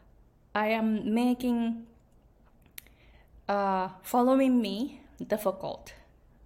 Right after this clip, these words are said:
So if you wanna stay on my newsletter, you have to participate, you have to open the emails. You know, I am trying to educate them. It's not easy to be on my email list.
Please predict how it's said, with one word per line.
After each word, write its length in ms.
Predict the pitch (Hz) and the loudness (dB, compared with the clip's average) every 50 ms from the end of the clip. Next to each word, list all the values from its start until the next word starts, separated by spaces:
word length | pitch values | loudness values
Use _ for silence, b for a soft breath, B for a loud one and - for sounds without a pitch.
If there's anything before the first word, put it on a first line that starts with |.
| - - | -20 -10
So 260 | - - 190 185 180 | -4 -2 -2 -2 -2
if 220 | - 196 190 - | -4 -6 -6 -6
you 120 | 208 202 190 | -6 -6 -4
wanna 180 | 185 175 175 | -4 -6 -6
stay 300 | 180 - - - 214 208 | -8 -10 -8 -6 -4 -4
on 180 | 208 202 196 196 | -4 -4 -4 -6
my 160 | 185 180 180 | -6 -6 -6
newsletter, 680 | 180 196 214 226 226 226 226 233 233 233 226 233 233 | -6 -4 -4 -4 -4 -4 -4 -4 -2 -2 -2 -2 -4
you 140 | 233 220 185 | -4 -6 -6
have 420 | 185 - - - 190 196 220 - - | -8 -8 -10 -8 -8 -8 -10 -10 -12
to 60 | 196 | -14
participate, 1080 | - - - - 185 185 185 - 220 226 - 214 - - - 214 226 247 233 - - 196 | -14 -12 -10 -8 -8 -6 -4 -6 -6 -6 -8 -12 -12 -10 -6 -6 -4 -4 -6 -10 -10 -10
you 80 | 180 | -10
have 260 | 175 170 165 165 - | -8 -8 -10 -14 -12
to 140 | - 165 - - | -10 -10 -8 -2
open 360 | - 180 196 196 - 233 226 | 0 -2 -2 -2 -2 -4 -4
the 140 | 226 233 - | -4 -6 -8
emails. 640 | - - 196 196 190 170 156 160 185 214 220 220 | -6 -6 -6 -4 -4 -4 -6 -6 -6 -6 -6 -6
You 100 | - 175 | -8 -10
know, 100 | 165 160 | -10 -8
I 140 | - 175 175 | -8 -6 -6
am 200 | 175 180 175 170 175 B B B B B B | -6 -6 -6 -8 -10 B B B B B B
trying 300 | - - 208 202 202 214 | -8 -6 -4 -2 -2 -4
to 220 | 208 208 190 - 202 | -4 -6 -6 -4 -2
educate 720 | 196 208 208 233 226 226 - 214 185 185 185 - - - | -4 -2 -2 -4 -6 -6 -4 -4 -4 -4 -6 -10 -16 -8
them. 300 | - 170 175 190 226 269 262 B B B | -6 -4 -2 -2 -2 -2 -4 B B B
It's 280 | - 180 180 - - - | -8 -8 -8 -8 -8 -6
not 260 | 220 226 220 214 - - - | -4 -4 -4 -6 -10 -14 -6
easy 760 | - 233 262 285 320 330 311 294 - 214 180 170 175 180 196 B B B B B B - | -4 -2 -2 0 -2 -2 -2 -4 -4 -4 -4 -6 -6 -8 -10 B B B B B B -10
to 420 | - 226 208 208 208 196 190 185 | -8 -6 -4 -2 -2 -2 -2 -4
be 380 | 175 - 220 233 254 262 269 - | -4 -4 -2 0 0 2 0 0
on 360 | - 202 202 202 196 190 185 | 0 0 0 0 -2 -4 -2
my 360 | 185 185 180 180 180 185 190 - - - - | -2 -2 -2 -2 -4 -6 -8 -10 -12 -6 -2
email 480 | 202 226 240 240 226 190 160 156 151 | 0 4 4 4 4 2 0 -2 -4
list. 380 | - - - - - - - | -8 -10 -10 -10 -12 -14 -14